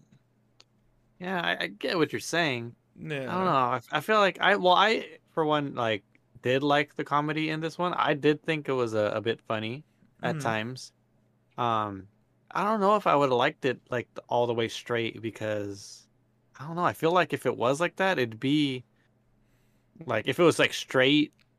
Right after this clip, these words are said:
Speaker 1: uh, shoujo, I think it'd be kinda boring.
Speaker 2: I, I mean, I don't wanna say it's
Speaker 1: Like,
Speaker 2: kinda
Speaker 1: yeah.
Speaker 2: boring now, but it is <laughs> kinda, it was,
Speaker 1: <laughs>
Speaker 2: at least to me, uh,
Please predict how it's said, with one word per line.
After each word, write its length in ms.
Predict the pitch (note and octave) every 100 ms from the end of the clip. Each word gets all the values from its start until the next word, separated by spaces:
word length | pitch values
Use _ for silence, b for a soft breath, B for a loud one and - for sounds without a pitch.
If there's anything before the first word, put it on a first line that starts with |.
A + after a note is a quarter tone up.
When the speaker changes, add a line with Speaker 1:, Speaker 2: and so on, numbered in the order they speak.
| -
Speaker 1:
uh, 420 | C3 A#2+ A2+ A2+
shoujo, 640 | - C3 D3 D3+ F3 E3+ -
I 100 | G#2
think 300 | - E3+ D3
it'd 120 | - _
be 140 | - A2+
kinda 260 | - B2+ G2
boring. 580 | G2 G2+ F#2+ F#2 F#2+ _ _ _ _ _ -
Speaker 2:
I, 220 | G3 F#3+
I 80 | D3
mean, 220 | D#3 D#3
I 80 | D3
don't 80 | F3
wanna 80 | C#3+
say 120 | D#3
it's 100 | B2
Speaker 1:
Like, 0 |
Speaker 2:
kinda 220 | C#3+ C#3
Speaker 1:
yeah. 120 | C3 C3+
Speaker 2:
boring 200 | C3 C3+
now, 300 | C#3 F#3 C#3
but 160 | C#3
it 80 | D3
is 180 | F#3+ F#3
<laughs> 0 |
kinda, 340 | - A3+ - -
it 180 | D4+ B3+
was, 220 | C#4+ A#3 -
Speaker 1:
<laughs> 320 | - A#3+ A#3+
Speaker 2:
at 100 | F#3
least 280 | B3+ E4 -
to 60 | F3
me, 600 | F3+ G3+ E3 D3+ E3 b b b b _
uh, 640 | - C3+ C#3 C3 B2+ C3